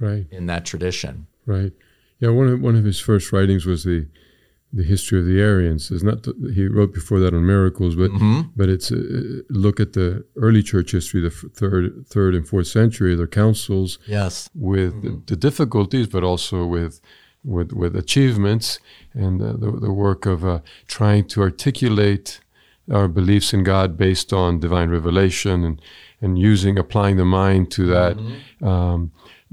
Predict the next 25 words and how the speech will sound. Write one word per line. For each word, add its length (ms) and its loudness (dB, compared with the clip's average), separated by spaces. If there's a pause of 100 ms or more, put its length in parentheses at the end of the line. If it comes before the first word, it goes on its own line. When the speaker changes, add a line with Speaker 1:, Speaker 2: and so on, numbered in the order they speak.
Speaker 1:
but, 280 2
uh, 340 2
but 200 0
he's, 220 4
he's 200 0
very 220 6
historically 580 4
minded. 600 2 (300)
He 120 -2
understands 720 2
that, 240 0
uh, 220 0 (460)
he, 340 0
he's 100 4
not 160 4
naive 400 4
about 200 2
the 80 -2
difficulties 720 0
of 100 0
interpreting 600 2
the 60 0
scriptures 720 -2
Speaker 2:
Mm-hmm. 100 -2
Speaker 1:
and, 180 -2